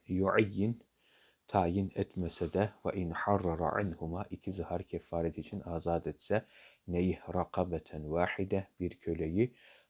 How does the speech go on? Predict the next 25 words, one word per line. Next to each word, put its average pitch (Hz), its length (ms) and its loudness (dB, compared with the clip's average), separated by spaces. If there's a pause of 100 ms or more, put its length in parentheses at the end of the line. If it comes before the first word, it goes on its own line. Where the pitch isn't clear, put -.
Ev 92 180 6
sâme 87 420 2
şehreyni, 82 680 -2
veya 85 240 2
iki - 360 -6 (100)
ay 87 260 -2
oruç 87 340 -4
tutsa, - 460 0 (360)
sümme 92 380 2 (120)
iyyene, 87 360 2
sonra 85 380 -4
tayin 87 380 0
etse 80 300 -6
neden? 82 280 0
An 98 340 0
ahadihima, 92 720 -4
bu 95 120 2
iki - 160 -8
kefaretin 85 760 -4
birinden 85 380 -2
sahha, - 420 -6
sahih - 420 -6
olur. 90 240 2 (580)
Velev 92 280 8
an 92 320 0